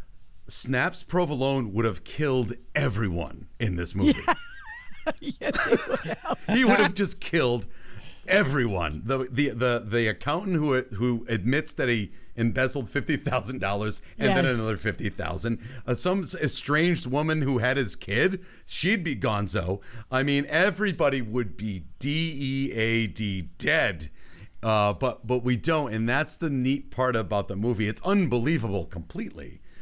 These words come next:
Speaker 1: but the fact of the matter is, if he'd stayed bad, everyone would have been dead. Am I?
Speaker 2: Yeah.
Speaker 1: Tell me I'm far off on this.
Speaker 2: No, and he,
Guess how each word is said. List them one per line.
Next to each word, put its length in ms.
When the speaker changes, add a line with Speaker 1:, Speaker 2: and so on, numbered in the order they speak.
Speaker 1:
but 460
the 120
fact 340
of 60
the 80
matter 260
is, 240
if 200
he'd 280
stayed 540
bad, 500
everyone 440
would 120
have 80
been 160
dead. 320
Am 160
I? 160
Speaker 2:
Yeah. 220
Speaker 1:
Tell 140
me 120
I'm 180
far 360
off 200
on 160
this. 120
Speaker 2:
No, 240
and 100
he, 160